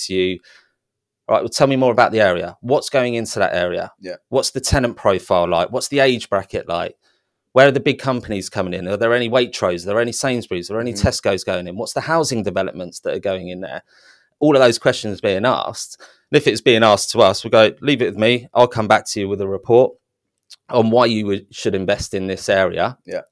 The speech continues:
Speaker 1: And I will answer all of the questions you've just asked me. And then you can make a, a, a decision at the end of it on whether you think I'm right or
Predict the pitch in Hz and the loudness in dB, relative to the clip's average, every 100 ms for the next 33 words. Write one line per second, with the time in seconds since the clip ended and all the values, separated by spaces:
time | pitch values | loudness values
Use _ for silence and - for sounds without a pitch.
0 | _ 110 110 110 110 107 - - 104 101 | _ 0 4 6 6 2 0 4 6 6
1 | - _ _ _ _ _ 175 147 117 - | 2 _ _ _ _ _ 0 0 0 -2
2 | 104 - 104 92 90 92 - 65 - - | -4 -6 -8 -8 -8 -10 -10 -12 -12 -20
3 | - _ _ - 107 107 110 107 101 98 | -20 _ _ -8 -4 -2 -4 -6 -6 -4
4 | 87 104 90 - _ _ _ 95 - 87 | -4 -2 -2 -4 _ _ _ -6 -4 -6
5 | - 92 85 87 85 82 82 - 92 90 | -6 -8 -6 -8 -8 -8 -8 -10 -10 -14
6 | 92 92 92 _ _ - 101 92 90 85 | -12 -14 -16 _ _ -6 -4 -4 -4 -4
7 | 82 - 82 82 | -4 -4 -4 -6